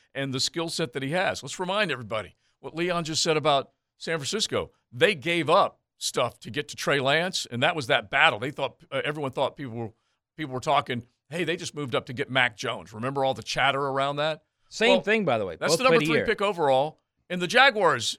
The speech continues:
Speaker 1: they didn't move up, but they had the number three pick overall, and they draft Blake Bortles because skill set, size-wise,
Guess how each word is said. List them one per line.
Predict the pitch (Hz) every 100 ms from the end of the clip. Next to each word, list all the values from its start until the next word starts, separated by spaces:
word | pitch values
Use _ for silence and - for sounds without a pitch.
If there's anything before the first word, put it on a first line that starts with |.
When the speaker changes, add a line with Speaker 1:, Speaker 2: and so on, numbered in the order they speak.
| _
Speaker 1:
they | 170
didn't | 262 226
move | 185 214 175
up, | 220 202
but | 151
they | 196
had | 226
the | 196
number | 202 190
three | - 190
pick | 202 175
overall, | 165 185 202
and | 156
they | 202
draft | 190 180 170 165
Blake | 160 170
Bortles | 120 214 202 127
because | 127 160 135 - _ _ _
skill | - - - 214 269 285
set, | - 147 95 - _ _ _ - -
size-wise, | 220 262 262 170 143 117 92 76 -